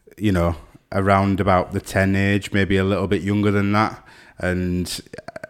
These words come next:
I didn't know anyone. I didn't keep in contact with mates from primary school or anything like that. And, um,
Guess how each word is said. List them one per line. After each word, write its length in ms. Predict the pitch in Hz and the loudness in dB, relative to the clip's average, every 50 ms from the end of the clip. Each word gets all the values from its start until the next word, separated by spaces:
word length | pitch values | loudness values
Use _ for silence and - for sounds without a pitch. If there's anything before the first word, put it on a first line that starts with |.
| - - - _ _ _ _ - | -18 -18 -20 _ _ _ _ -6
I 80 | - | -2
didn't 260 | 101 110 117 104 101 104 | 2 2 2 2 2 2
know 160 | 107 107 107 | 2 4 4
anyone. 560 | 107 110 110 107 107 107 107 107 107 101 104 - - | 4 6 6 6 6 6 4 4 2 -2 -6 -10 -6
I 40 | |
didn't 200 | 85 104 113 101 | -4 -4 -4 -2
keep 240 | - - 110 104 - | 0 2 2 2 2
in 120 | 104 107 101 | 2 0 0
contact 460 | - - 104 104 - - 107 - - | 0 0 0 0 2 0 0 0 0
with 160 | 104 101 92 | 0 -2 0
mates 500 | 95 95 101 101 98 98 95 - - - | 0 2 2 2 2 2 0 -2 -6 -12
from 300 | - - - 92 92 92 | -8 -6 -4 -2 -2 -2
primary 460 | - - 101 92 92 95 92 92 92 | -2 0 0 2 2 2 2 0 0
school 440 | - - - - 98 92 90 90 90 | -2 -2 -2 0 0 0 2 0 0
or 100 | 90 87 | 0 0
anything 300 | 85 90 87 - - 90 | 0 -2 -4 -4 -4 -2
like 160 | 87 82 82 82 | -2 -2 -2 0
that. 300 | 87 85 82 - - - - - - - - - - - - - - - | 0 0 -2 -2 -6 -20 -20 -20 -20 -20 -20 -20 -20 -20 -20 -20 -6 0
And, 460 | - 90 87 87 90 90 90 90 85 98 | 2 2 2 2 2 0 0 0 2 4
um, 540 | 95 95 95 95 95 92 98 98 98 98 | 4 6 6 4 4 4 4 2 2 0